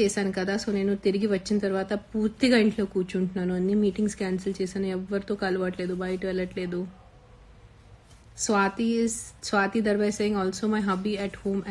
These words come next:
as well." It's a good time to spend at home. అందరు కంప్లైంట్ చేస్తారు కదా, "We are not getting enough time to spend with family." So this is the right time to spend with your family. ఇప్పుడు మనకి ఏం ఎక్స్క్యూజెస్ లేదు ఫ్యామిలీకి మనం టైమ్ స్పెండ్ చేయట్లేదని.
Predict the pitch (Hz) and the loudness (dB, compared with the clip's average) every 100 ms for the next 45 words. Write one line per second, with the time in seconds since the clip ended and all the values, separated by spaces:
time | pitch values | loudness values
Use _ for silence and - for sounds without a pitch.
0 | 196 196 196 180 180 175 - - - - | -4 -4 -4 -2 -2 -4 -10 -20 -20 -20
1 | - - 220 208 - 226 262 277 233 233 | -20 -8 -8 -4 0 2 2 4 4 4
2 | 240 - 208 208 208 208 196 220 262 233 | 2 0 2 2 4 4 6 4 6 4
3 | 240 240 247 233 233 220 220 196 196 269 | 6 6 6 4 4 0 2 4 4 4
4 | - - - 220 220 226 226 214 226 240 | 0 -14 2 8 8 10 8 8 8 8
5 | 269 220 202 226 233 - 214 214 233 233 | 8 8 8 6 4 2 2 2 2 2
6 | 190 202 220 233 208 214 240 254 208 190 | 4 4 4 2 0 0 2 4 4 2
7 | 233 - - 208 196 214 220 - 185 185 | 0 -2 -8 -4 -2 0 -2 -2 0 2
8 | 185 190 190 170 170 160 160 - - - | 2 0 0 0 0 -2 -4 -10 -18 -20
9 | - - 208 208 214 202 214 220 226 196 | -20 -6 0 4 4 6 4 2 2 4
10 | 233 233 - 226 220 220 208 175 165 185 | 6 4 2 0 2 2 2 2 2 2
11 | 180 190 190 190 190 185 185 190 175 175 | 2 2 -2 -2 -4 -2 -2 -2 -2 -4
12 | - 185 190 180 196 180 180 | -6 -8 -8 -10 -10 -10 -10